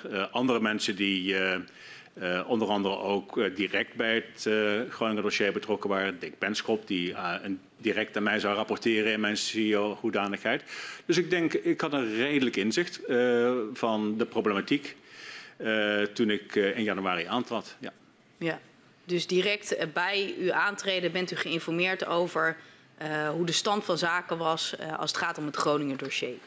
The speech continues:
Speaker 1: Eh, ja, eh, de, de, voor mijn aantreden zelfs nog, hè, dat hoorde bij
Speaker 2: Ja.
Speaker 1: de, de handover. Ik, eh, ik mag me herinneren dat ik ook nog wel een keer met Peter Voser over heb gesproken. Maar voornamelijk toch met de mensen in de business. Wat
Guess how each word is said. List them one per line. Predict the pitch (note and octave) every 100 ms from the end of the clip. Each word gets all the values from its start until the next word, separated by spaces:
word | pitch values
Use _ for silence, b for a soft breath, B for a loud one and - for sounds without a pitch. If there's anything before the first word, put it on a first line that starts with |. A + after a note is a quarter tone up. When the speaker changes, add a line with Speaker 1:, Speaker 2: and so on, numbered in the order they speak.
| B B B B B - -
Speaker 1:
Eh, | D#3 D#3 -
ja, | F#3+ E3+ -
eh, | - B2+ C#3
de, | D3 C#3 -
de, | D3 C#3 B2+ C#3 C#3
voor | D#3+ D#3
mijn | B2 C3
aantreden | C3+ B2 C3+ B2+
zelfs | B2+ C3 -
nog, | C#3 -
hè, | B2
dat | B2+ -
hoorde | A2+ G#2+
bij | G#2
Speaker 2:
Ja. | G2+
Speaker 1:
de, | G2+ F#2+
de | F#2
handover. | A2 A#2+ A#2+ A2 A#2+ B2 G#2+
Ik, | G#2 -
eh, | G#2 G2
ik | F#2 G#2 -
mag | - F#2+ -
me | F#2
herinneren | F#2+ G2 F#2+
dat | F#2+
ik |
ook | F#2+
nog | F#2
wel | F#2 F#2
een | F#2
keer | G#2 F2+
met | F2 -
Peter | F#2+ -
Voser | G2+ A2 A2+
over | A2+ A2 A2
heb | -
gesproken. | A#2 - A2 A2 A#2
Maar | B2 B2+
voornamelijk | C3+ C#3 C#3+ C3+
toch | C#3 B2+ B2+
met | A2
de | A#2
mensen | A2 G#2+ -
in | C3+ C3
de | G#2
business. | A2 G#2 A2 G#2+ A2+
Wat | A2+ A2 -